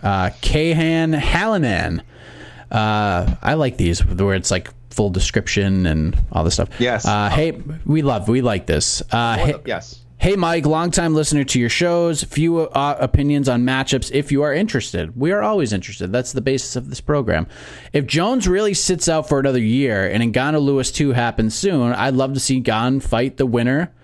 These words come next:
Speaker 1: Otherwise, him and Stipe makes sense if Stipe would take it. But who knows with heavyweight? I like Valley versus Stamen or Rivera because he deserves a top fifteen fight, and they're both coming off losses, so aren't really in the position to turn down any fights. I'm still going to lobby for Robbie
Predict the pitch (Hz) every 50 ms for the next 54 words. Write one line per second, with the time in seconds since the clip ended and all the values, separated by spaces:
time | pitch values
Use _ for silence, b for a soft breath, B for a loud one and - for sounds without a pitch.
0 | b b b b b b b 120 131 135 139 135 131 131 131 - - 139 135 139
1 | 135 - - - 127 123 - 123 123 123 123 117 113 113 113 - - 117 113 113
2 | 107 - 98 - - 107 101 - 98 98 104 - 147 139 117 101 90 - 117 -
3 | - 196 254 233 214 208 208 180 180 160 123 151 135 117 107 82 90 90 85 82
4 | - B B B B B B B B B B B B 131 156 180 202 202 160 180
5 | 190 185 190 190 185 170 185 160 170 160 - - 180 160 165 175 170 170 170 170
6 | 151 127 135 127 123 131 139 135 143 139 127 139 127 117 113 107 127 131 143 143
7 | 143 127 - 139 131 131 - 139 - - 131 123 120 110 - - 104 110 113 117
8 | 117 107 - 110 117 120 - - 117 117 113 113 113 - 98 101 92 95 98 -
9 | - 120 117 - - - 104 95 101 117 123 120 104 110 113 113 113 117 113 117
10 | 113 - 104 98 104 107 104 - 113 107 - - - 110 107 107 110 110 107 -
11 | - 123 156 170 131 - - 87 - - - - - - - - - - 135 135
12 | 143 131 139 139 143 147 143 - 127 110 104 110 117 135 156 170 180 190 190 190
13 | - 214 196 190 196 208 214 220 214 196 170 170 165 165 160 165 160 -